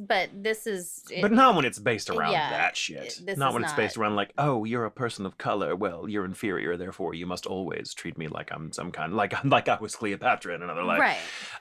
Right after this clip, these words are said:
Speaker 2: Um, a watershed moment in the civil rights movement came in nineteen sixty-three when Shuttlesworth asked Martin Luther King Junior and the Southern Christian Leadership Conference, the S C L C, which Shuttleworth co-founded,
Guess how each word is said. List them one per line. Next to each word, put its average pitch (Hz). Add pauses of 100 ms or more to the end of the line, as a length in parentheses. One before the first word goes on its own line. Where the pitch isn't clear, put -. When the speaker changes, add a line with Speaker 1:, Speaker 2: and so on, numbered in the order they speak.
Speaker 2:
Um, 143
a 156
watershed 220
moment 160
in 123
the 123
civil 143
rights 104
movement 95
came 117
in 110
nineteen 92
sixty-three 101
when 95
Shuttlesworth 104
asked 95
Martin 87
Luther 80
King 104
Junior 120
and 92
the 98
Southern 92
Christian 90
Leadership 160
Conference, 80
the 80
S -
C 87
L 117
C, - (400)
which 107
Shuttleworth 92
co-founded, 127